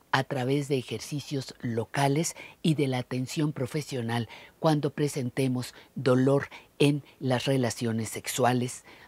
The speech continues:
pérdida involuntaria de orina o gases o cambios en la obtención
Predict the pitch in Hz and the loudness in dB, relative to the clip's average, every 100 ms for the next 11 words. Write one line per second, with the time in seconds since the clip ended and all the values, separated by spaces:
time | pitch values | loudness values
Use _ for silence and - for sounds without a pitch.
0 | _ - 151 143 143 139 135 - 151 135 | _ 2 4 4 0 0 -4 0 0 2
1 | 127 147 135 120 117 127 127 127 123 - | 2 2 2 0 0 0 2 2 0 -4
2 | - - 127 120 123 139 139 143 - - | -18 -6 -2 0 2 4 4 0 -2 -2
3 | - 120 135 127 - 196 - - - - | 0 2 4 2 0 -2 -4 -18 -20 -4
4 | - 214 294 - - _ _ - 226 240 | 12 12 12 8 -20 _ _ 8 8 8
5 | 165 131 - - _ - 165 156 139 139 | 4 0 -2 -14 _ 2 4 4 0 -2
6 | - 139 135 - 160 147 | -2 -2 -2 0 2 2